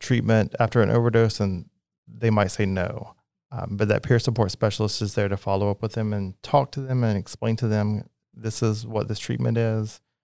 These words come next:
Um, so they're the ones that are gonna help connect the patient and us and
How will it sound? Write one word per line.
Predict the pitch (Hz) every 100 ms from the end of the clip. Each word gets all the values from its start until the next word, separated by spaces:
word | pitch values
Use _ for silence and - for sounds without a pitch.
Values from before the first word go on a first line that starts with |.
| _ _
Um, | 113 104 101
so | - 104 98 95
they're | 113 120
the | 123
ones | 113 107 101
that | 104
are | 92
gonna | 98 98 - _ _ _ _ _ _ -
help | - 113
connect | - - 101 98 92 - - _
the | 92
patient | - 107 - 104 82 -
and | 110 101 90
us | - - - -
and | - 98 95